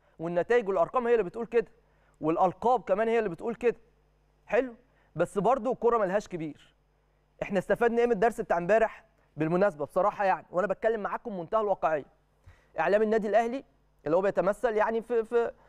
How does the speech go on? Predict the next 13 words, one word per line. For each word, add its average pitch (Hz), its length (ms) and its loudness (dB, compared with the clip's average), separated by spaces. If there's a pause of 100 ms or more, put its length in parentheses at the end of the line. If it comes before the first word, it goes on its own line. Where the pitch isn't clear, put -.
(300)
في 220 440 4
إع-، 190 320 -2
إعلاميين 214 540 0
النادي 208 300 0
الأهلي 196 340 0
أو 185 60 2
الناس 202 240 0
اللي 180 100 -4
بت-، 185 280 -4
محسوبة 175 480 -2
على 151 160 -2
النادي 175 240 0
الأهلي، 165 360 -2